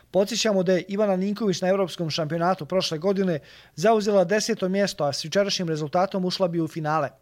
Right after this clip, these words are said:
Ivana ističe da je još zadovoljnija rekordom na stotinu metara prsnim stilom,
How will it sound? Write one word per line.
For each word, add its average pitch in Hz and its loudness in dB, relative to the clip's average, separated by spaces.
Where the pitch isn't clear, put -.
Ivana 175 2
ističe 185 -4
da 180 4
je 175 2
još 208 2
zadovoljnija 185 2
rekordom 190 0
na 175 0
stotinu 185 0
metara 180 2
prsnim 170 -4
stilom, 160 -2